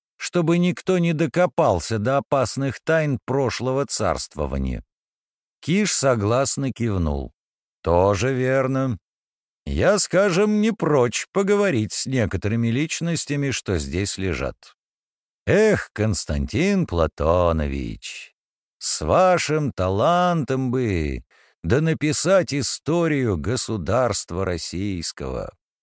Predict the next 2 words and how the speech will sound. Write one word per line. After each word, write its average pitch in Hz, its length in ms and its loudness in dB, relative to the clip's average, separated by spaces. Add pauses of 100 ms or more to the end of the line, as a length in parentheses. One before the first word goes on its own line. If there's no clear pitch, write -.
(320)
допросить 160 760 0
участников, 92 1160 -4